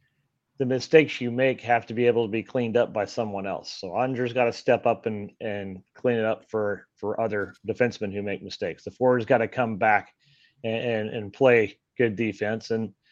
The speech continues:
you know, maybe, maybe the, uh, defensemen have to, have to step up and, uh, and take some more shots and get some goals. And, you know, we gotta, we gotta cover for each other. And, uh, it,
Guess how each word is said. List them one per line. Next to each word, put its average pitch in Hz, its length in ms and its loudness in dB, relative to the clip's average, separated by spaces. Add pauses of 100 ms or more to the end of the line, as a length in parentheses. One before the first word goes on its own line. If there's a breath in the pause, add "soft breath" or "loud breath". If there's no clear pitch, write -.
(200)
you 160 120 -2
know, 151 80 2
maybe, 131 360 4
maybe 123 320 4
the, 120 380 2
uh, 113 200 4 (720)
defensemen 123 440 4
have 117 220 0
to, 101 260 -4
have 113 180 -2
to - 80 -14
step - 420 -2
up 117 360 2
and, 110 340 -4
uh, 107 240 0
and 101 160 -6
take 120 220 0
some 113 140 -6
more 113 180 0
shots - 440 -2
and 95 100 -10
get 95 140 -6
some 131 140 -4
goals. 110 480 2
And, 87 180 -10 (380)
you 117 80 -2
know, 98 100 0
we 107 160 -6
gotta, 113 300 4
we 117 140 -2
gotta 104 160 2
cover 120 360 2
for 117 160 -2
each 110 160 -4
other. 104 400 -2 (140)
And, 95 360 -8
uh, 92 280 -8 (1200)
it, - 320 -14